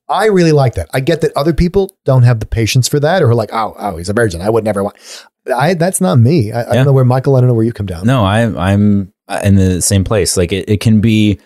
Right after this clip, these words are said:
Speaker 2: a really, it can be almost like a built-in role to fill. Like, "Oh, you're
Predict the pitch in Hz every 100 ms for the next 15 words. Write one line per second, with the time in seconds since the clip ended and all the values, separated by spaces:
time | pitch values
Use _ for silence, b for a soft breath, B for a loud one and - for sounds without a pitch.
0 | b - 113 98 104 127 127 120 117 -
1 | 127 - 156 123 104 117 127 127 104 110
2 | 110 104 101 85 98 98 101 90 90 95
3 | 92 78 - 57 52 - 98 87 - -
4 | _ _ 147 170 87 73 _ _ 101 110
5 | 127 131 127